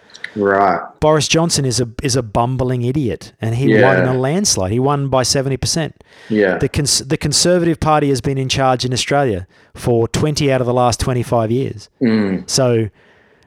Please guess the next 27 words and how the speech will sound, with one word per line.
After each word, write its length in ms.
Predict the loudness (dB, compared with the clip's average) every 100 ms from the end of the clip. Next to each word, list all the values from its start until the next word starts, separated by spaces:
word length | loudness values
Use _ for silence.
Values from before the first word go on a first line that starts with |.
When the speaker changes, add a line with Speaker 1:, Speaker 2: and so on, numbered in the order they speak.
| -8
Speaker 2:
most 480 | 0 2 2 2 0
of 60 |
those 240 | 2 2 2
guys 320 | 2 2 2
have 80 | -2
been 160 | -4
pretty 460 | -2 -4 -2 0 -2
incompetent 520 | -2 -4 -2 -4 -2
as 120 | -2
well. 280 | 0 0 0
Speaker 1:
So 100 | 2
it's 100 | 4
Speaker 2:
And 120 | 4 4
they 40 |
Speaker 1:
almost, 200 | 4 4
it's 100 | 4
Speaker 2:
keep 80 | 4
Speaker 1:
almost 340 | 4 4 4
Speaker 2:
winning. 180 | 4 4
Speaker 1:
like, 140 | 4
um, 400 | 2 4 4 2 -2 -4 -14 _ _ _ _ -10
it 80 | -2
doesn't 200 | 0 2
matter 220 | 2 2
who 240 | 2 2 4
it 80 |
is. 460 | 2 -2 -10 -16